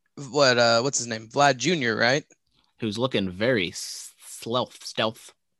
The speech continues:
Speaker 2: very skinny.
Speaker 1: Very skinny. But, I mean, I feel like with them too, I mean, you have a good, you know, a good core right there with, with big bats and, you know, stuff like that. So, I mean, definitely a good addition.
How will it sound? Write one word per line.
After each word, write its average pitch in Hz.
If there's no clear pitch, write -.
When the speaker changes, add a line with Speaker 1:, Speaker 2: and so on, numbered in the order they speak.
Speaker 2:
very 107
skinny. -
Speaker 1:
Very 123
skinny. 139
But, 147
I 135
mean, 127
I 123
feel 143
like 131
with 127
them 135
too, 131
I 123
mean, 123
you 143
have 123
a 120
good, 120
you 117
know, 110
a 123
good 135
core 127
right 113
there 120
with, 110
with 110
big 107
bats 110
and, 107
you 123
know, 107
stuff 113
like 104
that. 107
So, 113
I 120
mean, 117
definitely 135
a -
good 117
addition. 110